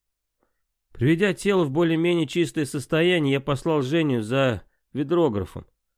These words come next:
как мы называли компьютерный томограф для головы, хотя уже невооруженным глазом ясно было: инсульт в правом полушарии. Больной первое время мычал, значит, еще и афазия,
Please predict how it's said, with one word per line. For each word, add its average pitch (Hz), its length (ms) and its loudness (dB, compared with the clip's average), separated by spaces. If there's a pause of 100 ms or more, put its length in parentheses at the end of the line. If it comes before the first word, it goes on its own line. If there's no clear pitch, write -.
(120)
как 131 240 -2
мы 123 140 0
называли 123 460 0
компьютерный 123 640 -2
томограф 127 540 0
для 110 140 -4
головы, 123 560 0 (240)
хотя 143 400 -6
уже 139 280 -2
невооруженным 131 640 -2
глазом 123 440 0
ясно 127 420 -2
было: 113 340 -2 (100)
инсульт 127 520 -2
в - 80 -20
правом 117 300 0
полушарии. 113 680 -4 (480)
Больной 170 440 -2
первое 175 340 0
время 175 260 2
мычал, 139 720 0
значит, 123 340 -8
еще 143 220 -4
и - 20 0
афазия, 123 680 -2